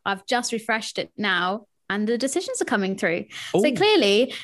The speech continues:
Speaker 1: the
Speaker 2: What decisions have we
Speaker 1: F I A's
Speaker 2: got?
Speaker 1: is a burning. Um, so we have one, um, so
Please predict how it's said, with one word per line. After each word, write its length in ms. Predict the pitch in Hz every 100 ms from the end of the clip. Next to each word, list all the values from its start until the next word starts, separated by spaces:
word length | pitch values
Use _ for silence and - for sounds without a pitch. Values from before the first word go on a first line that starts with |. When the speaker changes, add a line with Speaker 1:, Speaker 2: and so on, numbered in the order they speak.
| -
Speaker 1:
the 100 | 294
Speaker 2:
What 200 | 302 359
decisions 100 | 370
have 20 |
we 80 | 339
Speaker 1:
F 160 | 269 247
I 20 |
A's 120 | 247 98
Speaker 2:
got? 200 | 87 285
Speaker 1:
is 220 | 277 247
a 120 | 269
burning. 600 | 226 262 349 220 170 180 196 - - -
Um, 300 | 247 247 247
so 400 | - - 262 202
we 140 | 202 254
have 320 | 269 330 330
one, 540 | 277 269 269 262 262 -
um, 400 | 226 220 220 214
so 160 | 214